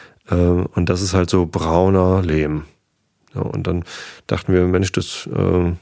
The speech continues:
ist ja so ein bisschen rustikal und, und warm und so und da passt dann auch Lehmstreichputz dazu. Haben wir hier im Raum nicht, sondern, ähm, weil wir hier noch unsere alten ikea-Sessel, das sind, ähm,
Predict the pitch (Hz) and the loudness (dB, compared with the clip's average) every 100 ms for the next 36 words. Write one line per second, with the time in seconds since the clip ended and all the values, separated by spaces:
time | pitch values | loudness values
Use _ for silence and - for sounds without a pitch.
0 | _ - 92 92 85 - 92 87 - - | _ -6 -4 -2 -4 -4 -6 -6 -8 -8
1 | - 131 135 143 - 98 - - 98 90 | -2 0 2 0 -2 -4 -6 -10 -10 -8
2 | - 92 110 120 123 110 110 107 98 - | -2 2 4 2 2 0 2 2 2 -2
3 | - - - 92 95 - - - 90 87 | -14 -18 -12 -6 -4 -4 -6 -4 -4 -2
4 | - 78 - - - 123 - - - - | -4 -6 -10 -14 -16 -18 -20 -20 -20 -6
5 | 98 95 98 101 95 98 139 107 101 110 | -2 2 2 2 2 2 0 0 0 0
6 | - - - _ _ _ 104 95 95 - | -6 -20 -20 _ _ _ 0 2 0 -6
7 | - - - _ _ _ 104 92 - 92 | -18 -20 -20 _ _ _ -16 -6 0 2
8 | 113 117 104 104 98 - 107 110 107 - | 2 2 2 -2 -2 -2 2 2 0 -4
9 | 95 98 107 95 - 98 98 98 95 95 | -6 -4 -4 -4 -2 -2 0 -4 -2 -6
10 | - - 113 127 107 87 85 - 113 165 | -6 -2 2 2 2 0 -2 0 0 0
11 | 160 - - - - - - - - _ | -2 -14 -20 -20 -20 -20 -20 -20 -20 _
12 | - - 98 92 - - - - - - | -8 -2 -2 -2 -6 -10 -14 -16 -18 -20
13 | - - - 95 87 87 87 87 | -20 -20 -10 -4 0 2 2 0